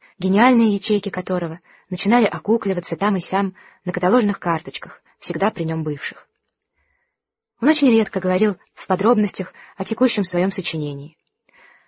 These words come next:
Но тут он, может быть, чувствовал, что число возможностей открыть их считано, и оттого начал рассказывать нам с матерью о некоторых деталях. Наши послеобеденные беседы делались все короче и прерывистей,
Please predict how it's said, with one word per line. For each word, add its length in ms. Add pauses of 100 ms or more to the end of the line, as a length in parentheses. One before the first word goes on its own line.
Но 80
тут 220
он, 100
может 260
быть, 140
чувствовал, 480
что 320 (340)
число 260
возможностей 800
открыть 380
их 80
считано, 520 (480)
и 80
оттого 400 (220)
начал 240
рассказывать 560
нам 100
с 100
матерью 440 (200)
о 80
некоторых 360
деталях. 580 (1080)
Наши 220
послеобеденные 720
беседы 480 (400)
делались 340
все 160
короче 440
и 20
прерывистей, 640